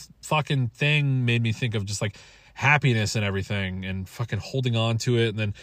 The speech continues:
it made me think of the fucking phrase I made up a long time ago, which is "hold tight to the roots of happiness."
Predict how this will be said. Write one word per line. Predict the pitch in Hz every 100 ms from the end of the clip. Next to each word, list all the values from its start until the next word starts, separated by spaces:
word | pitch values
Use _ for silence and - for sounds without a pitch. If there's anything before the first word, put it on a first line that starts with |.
| - -
it | 113 117
made | 120
me | 117 110
think | - 117 127
of | 117 107
the |
fucking | 107 127 -
phrase | 110 113 110 120 113
I | 113
made | 120 117
up | 110
a |
long | 113 110
time | 104 117 117
ago, | 113 104 101
which | 98
is | 104 - - - - _
"hold | - 139 113
tight | - 131 127 -
to | 135
the | 117
roots | 110 117 110
of | 101
happiness." | 107 107 127 123 131 - -